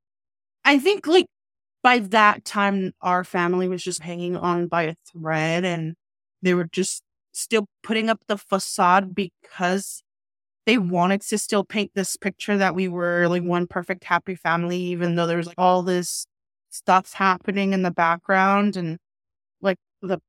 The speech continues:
parents or adults didn't wanna tell us because they didn't wanna ruin our childhood or whatever. I really don't know. But I think,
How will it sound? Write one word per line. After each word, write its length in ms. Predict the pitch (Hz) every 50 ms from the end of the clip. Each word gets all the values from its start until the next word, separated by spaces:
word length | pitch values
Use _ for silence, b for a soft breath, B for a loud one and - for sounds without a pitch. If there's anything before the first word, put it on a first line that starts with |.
| _ _
parents 460 | - - 180 180 180 180 180 175 -
or 80 | 180 175
adults 440 | 175 160 - 175 170 170 165 - -
didn't 240 | - 175 180 165 170
wanna 220 | 175 175 170 165
tell 260 | - - 180 170 170
us 240 | 175 175 170 - -
because 640 | - 185 165 - 180 175 170 165 160 160 160 160 160 165 175 - _ _ _ _ _ _ -
they 60 | 208
didn't 140 | 202 196 180
wanna 200 | 185 185 185 180
ruin 540 | 175 185 185 185 185 185 180 180 180 180 180 - _ _ _ _ _ _ _ _ _ _ -
our 160 | 170 170 180
childhood 520 | - - 339 339 320 285 285 311 269 226 233
or 180 | 214 196 190 - _ -
whatever. 360 | 277 370 415 403 339 277 240 247
I 120 | 247 247
really 320 | 233 214 196 185 185 180
don't 260 | 175 175 - - - -
know. 300 | 180 175 180 165 196 - _ _ - - - _ _ _ _ -
But 100 | 233 226
I 80 | 220 233
think, 200 | - 247 247 -